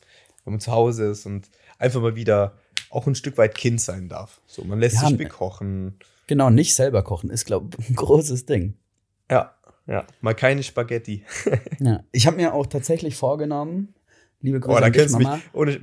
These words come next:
Speaker 1: kurz mal, da könntest du mich jagen, wenn's jetzt irgendwie a-, an den Feiertagen Spaghetti gäbe, was ich
Speaker 2: Nudeln
Speaker 1: hier
Speaker 2: mit Pesto.
Speaker 1: tagtäglich esse. Boah.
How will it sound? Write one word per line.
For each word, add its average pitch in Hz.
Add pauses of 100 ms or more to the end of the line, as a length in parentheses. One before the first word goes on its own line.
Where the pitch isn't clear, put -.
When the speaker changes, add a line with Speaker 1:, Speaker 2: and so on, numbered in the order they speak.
(160)
Speaker 1:
kurz 151
mal, 117
da 107
könntest 143
du -
mich 120
jagen, 110
wenn's 110
jetzt 127
irgendwie 110 (400)
a-, - (100)
an 120
den 107
Feiertagen 110
Spaghetti 107
gäbe, 95 (520)
was -
ich 147
Speaker 2:
Nudeln 135
Speaker 1:
hier 117
Speaker 2:
mit 110
Pesto. 135
Speaker 1:
tagtäglich 117
esse. - (400)
Boah. -